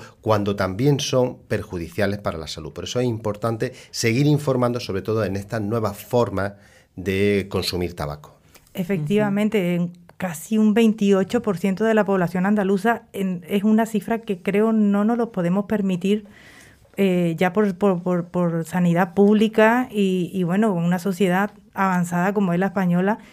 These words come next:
Speaker 2: y la andaluza sobre todo, que estamos siempre reivindicando que en Andalucía estamos los mejores, ¿eh?
Speaker 3: Es muy
Speaker 2: Eh,
Speaker 3: preocupante,
Speaker 2: es
Speaker 3: la
Speaker 2: preocupante,
Speaker 3: verdad.
Speaker 2: un veintiocho por ciento es una cifra muy alta que no, que te-, tenemos que seguir trabajando al respecto, ¿no?
Speaker 3: Entonces, vicerrector, eh,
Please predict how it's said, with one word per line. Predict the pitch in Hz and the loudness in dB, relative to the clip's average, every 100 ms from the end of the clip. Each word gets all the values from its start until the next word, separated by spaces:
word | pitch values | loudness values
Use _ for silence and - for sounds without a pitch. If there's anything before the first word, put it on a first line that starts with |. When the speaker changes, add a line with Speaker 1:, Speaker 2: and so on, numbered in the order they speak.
| - - | -16 -2
Speaker 2:
y | 202 | 2
la | 196 | 4
andaluza | 180 170 185 208 | 4 2 2 2
sobre | 214 196 | 2 0
todo, | 185 202 | 2 2
que | 226 | 2
estamos | 220 185 190 | 2 2 2
siempre | 208 190 190 | 2 2 2
reivindicando | 208 208 202 196 180 190 | 4 6 4 4 2 4
que | 226 | 6
en | 208 | 4
Andalucía | 180 180 165 190 190 202 220 | 2 2 0 2 4 4 2
estamos | 202 190 190 | 4 4 4
los | |
mejores, | 196 196 202 208 233 277 196 | 4 4 2 4 2 0 0
¿eh? | 226 - - | 0 -2 -10
Speaker 3:
Es | - 123 | -6 -2
muy | 123 | 0
Speaker 2:
Eh, | 120 | 6
Speaker 3:
preocupante, | 220 110 107 110 220 | 6 6 2 6 6
Speaker 2:
es | 123 | 8
Speaker 3:
la | |
Speaker 2:
preocupante, | 240 269 226 196 - | 8 8 8 8 8
Speaker 3:
verdad. | 262 | 8
Speaker 2:
un | 208 | 6
veintiocho | 214 208 196 196 220 | 4 6 4 4 2
por | 220 | 2
ciento | 208 196 240 | 2 2 4
es | 202 | 4
una | 202 220 | 4 2
cifra | 214 185 220 | 0 0 4
muy | 202 220 226 | 6 6 6
alta | 196 190 247 | 4 2 0
que | 262 | 2
no, | 220 196 185 175 160 | 2 2 0 0 0
que | 190 | -2
te-, | 170 117 - | -2 -4 -2
tenemos | 175 233 285 | 0 2 2
que | |
seguir | 208 180 175 | 0 0 0
trabajando | 165 160 220 196 | 0 2 0 0
al | 160 | 0
respecto, | 180 226 233 196 | -2 -2 -2 -4
¿no? | 165 247 - - - - _ _ _ - | -6 -6 -12 -20 -20 -20 _ _ _ -2
Speaker 3:
Entonces, | 127 151 185 175 | 4 6 6 4
vicerrector, | 175 151 151 175 190 - - | 2 2 4 4 2 0 0
eh, | 143 139 135 135 131 131 127 110 | 2 4 2 2 2 2 0 -2